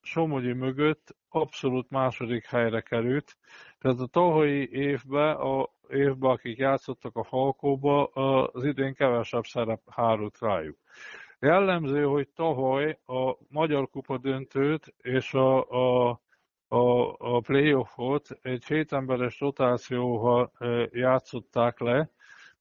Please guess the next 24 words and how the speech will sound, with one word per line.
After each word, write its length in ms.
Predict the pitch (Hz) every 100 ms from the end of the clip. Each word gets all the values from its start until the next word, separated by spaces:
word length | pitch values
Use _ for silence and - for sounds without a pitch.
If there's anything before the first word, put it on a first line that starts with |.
| -
és 340 | 135 135 - _ _
a, 160 | - 135
például 400 | - 160 165 151
a 60 | 143
doktor 460 | 170 - 147 135
Pétert 640 | - 139 139 147 147 151 _
egyetlen 720 | 165 170 143 139 - 120 120
egy 460 | 127 117 92 - - _
fiba 340 | - 151 135 123
kupa 320 | - 113 120
meccset, 480 | 123 123 - 139 139
hat 280 | 143 135 -
fiba 320 | 131 127 120
kupa 300 | 120 113 120
meccset 440 | 117 - 123 110
játszottak, 720 | 123 123 - 123 - 131 135 -
Champions 540 | 151 147 143 131 -
League 240 | 123 113
meccset 340 | 120 - 120 -
játszottak, 760 | 120 123 - 127 - 147 147 - - - _
egy 320 | 156 170 147
meccsen 460 | 135 131 - 127 123
tették 540 | 120 - - 120 110
be 300 | 117 135